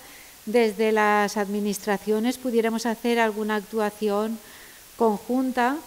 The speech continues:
y se nos permitiera que habláramos el mismo lenguaje y pudiéramos, por lo menos, eh, hablar de los mismos problemas que teníamos. Partimos de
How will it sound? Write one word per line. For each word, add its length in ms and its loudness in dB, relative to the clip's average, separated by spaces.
y 260 2
se 160 -2
nos 200 -2
permitiera 760 0
que 100 -2
habláramos 540 -2
el 100 -2
mismo 300 -4
lenguaje 840 0
y 140 -4
pudiéramos, 760 -2
por 180 -6
lo 100 -2
menos, 420 -4
eh, 720 0
hablar 380 2
de 120 -2
los 220 -4
mismos 340 -4
problemas 640 -2
que 120 -4
teníamos. 600 -6
Partimos 640 -2
de 260 0